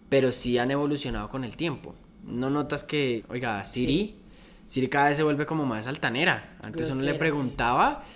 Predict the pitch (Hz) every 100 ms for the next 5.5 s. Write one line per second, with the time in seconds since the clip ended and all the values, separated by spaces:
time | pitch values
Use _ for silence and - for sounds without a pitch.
0 | - - 110 107 123 117 - 139 143 170
1 | 220 139 135 139 143 165 135 123 160 143
2 | 135 135 156 123 120 135 127 120 - 143
3 | 208 214 208 208 180 147 165 170 170 143
4 | 135 160 143 123 127 135 139 127 123 127
5 | 127 127 175 170